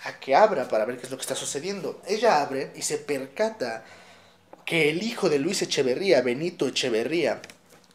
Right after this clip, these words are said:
está amenazando, tal como lo dice para la revista Proceso, está amenazando a la servidumbre de que no se metan con su padre porque si no se van a meter con él.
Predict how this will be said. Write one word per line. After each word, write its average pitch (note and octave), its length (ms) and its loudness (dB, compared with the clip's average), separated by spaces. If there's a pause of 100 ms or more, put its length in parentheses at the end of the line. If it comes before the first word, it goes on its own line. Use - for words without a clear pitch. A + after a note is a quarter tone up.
(140)
está G3 480 2
amenazando, G3 920 -2
tal G#3+ 320 -2
como E3 240 -8
lo C#3 140 -2
dice E3+ 300 -2
para A#2+ 220 0
la B2 140 -2
revista D#3+ 380 -4
Proceso, F#3 480 -2 (760)
está E3+ 400 0
amenazando D3+ 920 -4 (680)
a D#3 120 0
la D3+ 80 2
servidumbre D#3 1080 -2
de C3+ 160 -8
que D3 120 -8
no F3+ 200 -6
se G3+ 140 -2
metan G3+ 340 -4
con E3 160 -10
su - 160 -10
padre C#3 320 0
porque - 300 -12
si - 100 -12
no C3+ 180 -10
se - 160 -8
van C3+ 180 -10
a B2+ 40 -12
meter B2+ 420 -14 (200)
con B2+ 220 -8
él. F#2+ 220 -10